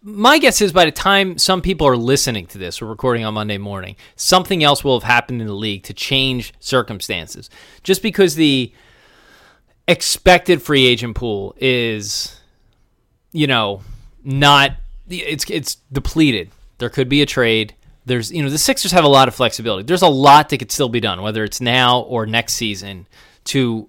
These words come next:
radically improve the team. So I'm not willing to say, like, just because you didn't get LeBron, Paul George, and it would appear Kawhi, doesn't mean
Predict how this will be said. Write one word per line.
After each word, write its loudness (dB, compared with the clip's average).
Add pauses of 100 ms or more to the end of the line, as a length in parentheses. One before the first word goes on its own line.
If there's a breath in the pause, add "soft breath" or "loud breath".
(120)
radically 2
improve -6
the -8
team. -12
So -6
I'm -4
not 2
willing 2
to -6
say, 2
like, -2 (240 soft breath)
just 2
because -2
you -2
didn't -4
get 0
LeBron, 0
Paul 0
George, -6
and -12
it -12
would -10
appear -2
Kawhi, 2 (560 soft breath)
doesn't 2
mean -2